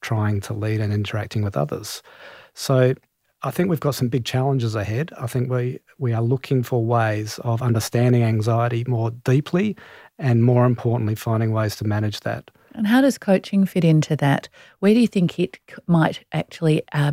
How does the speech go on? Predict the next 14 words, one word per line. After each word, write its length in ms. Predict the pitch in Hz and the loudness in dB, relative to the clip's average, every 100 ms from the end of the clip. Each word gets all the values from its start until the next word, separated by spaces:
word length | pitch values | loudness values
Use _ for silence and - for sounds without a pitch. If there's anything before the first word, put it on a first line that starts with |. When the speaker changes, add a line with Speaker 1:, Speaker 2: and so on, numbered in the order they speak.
| 151 | 0
Speaker 2:
be 160 | 160 156 | 2 4
a 40 | |
benefit 720 | 135 - 139 170 - 269 427 - - _ | 2 0 2 2 0 -4 -6 -12 -20 _
and 120 | 262 247 | -2 0
potentially 1040 | 247 - - 262 302 - 220 156 180 247 - _ _ - | -2 -8 0 2 2 0 0 2 2 0 -4 _ _ -2
not 320 | 190 226 - _ - | 0 0 -4 _ -2
benefit? 560 | 165 151 147 143 - - _ | 2 2 2 -4 -8 -16 _
Speaker 1:
Yeah, 460 | 123 120 113 101 104 | -8 -4 -4 -6 -8
I 40 | 117 | -4
think 200 | 202 185 | -2 0
the 40 | |
benefit 520 | 147 190 220 - 160 | 0 2 2 0 -2
is 420 | 139 135 110 - - _ _ _ - | 0 0 0 -6 -10 _ _ _ -2
in 380 | 151 147 131 | 2 2 0